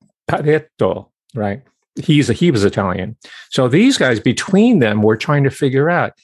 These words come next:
hey, how come if we've destroyed all the monarchies and we got rid of the church and we have something like social democracy or socialism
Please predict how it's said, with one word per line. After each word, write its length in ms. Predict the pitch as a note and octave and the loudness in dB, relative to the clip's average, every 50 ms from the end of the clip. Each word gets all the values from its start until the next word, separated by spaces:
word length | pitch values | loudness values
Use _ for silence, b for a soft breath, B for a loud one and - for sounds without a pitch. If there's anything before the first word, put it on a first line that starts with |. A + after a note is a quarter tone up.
| _ _ | _ _
hey, 380 | - G#3+ A#3+ G3+ C3 G#2+ - - _ _ _ | -4 -2 0 0 0 -2 -4 -8 _ _ _
how 180 | _ D3+ D#3+ D#3 | _ -4 -4 -2
come 220 | - A3 F#3+ F3 | -2 -2 -2 0
if 180 | E3+ E3+ C#3+ - | 0 0 -2 0
we've 320 | D#3+ D3 D3 C#3+ A#2 - | 0 0 0 0 -2 -4
destroyed 480 | - C3+ A#2 - - - D#3 D#3+ D#3+ C#3+ | -4 -4 -4 -4 -2 0 2 2 2 2
all 140 | C#3+ D3 C#3+ | 0 0 0
the 80 | D3 | -2
monarchies 720 | C#3 C3 C3+ C#3+ D#3+ E3 E3 E3 D#3 - F3 D#3 D#3 D3 - | -2 0 0 0 0 0 -2 -4 -4 -2 0 0 0 0 -2
and 60 | B2 | -4
we 120 | A2 G#2+ A2+ | -4 -6 -4
got 220 | G#2+ C3+ C#3+ - | -4 -4 -4 -2
rid 180 | C3+ C3 C3 C#3 | 0 0 0 2
of 120 | C3+ C3+ | 0 0
the 100 | C3+ B2+ | 0 -2
church 580 | A#2 - - B2+ C3 C3 C3+ C#3 C#3+ C#3 - b b b b b - | -4 -2 0 2 2 2 2 0 0 -4 -8 b b b b b -8
and 80 | A#2 | -4
we 160 | A#2 A#2 A2+ G#2+ | -2 -2 -2 -2
have 300 | G#2+ A#2+ A#2+ B2 B2 A2+ | -2 -2 -2 -2 -2 -4
something 320 | - C#3+ B2 A2+ C3 A#2+ | -4 -6 -4 -2 -2 -2
like 220 | A#2 A#2+ A#2+ A2+ - | 0 -2 -2 -2 -2
social 400 | - C3 B2 C3+ C3+ - D3 B2 | -2 -2 -2 -2 0 -2 -4 -2
democracy 1160 | A#2+ B2+ A2+ A#2 A#2 A#2+ B2 A#2+ - C#3 A#2+ G#2+ - - - B2+ B2 B2 B2 B2+ B2+ B2+ A#2 | -2 -2 -2 0 -2 -2 -2 -2 -2 -2 -2 -2 -2 -4 -4 -2 -2 0 0 2 2 2 0
or 220 | G#2+ G#2 G#2 G#2+ - | 0 -2 -4 -4 -4
socialism 1000 | - - C3 C3 C3 - C#3 C3 C3 C3 C3 A#2+ A#2+ A#2+ A#2+ B2 B2 A#2 A#2 | -2 0 0 0 0 -2 0 2 2 2 2 2 0 -2 -2 -2 -4 -6 -8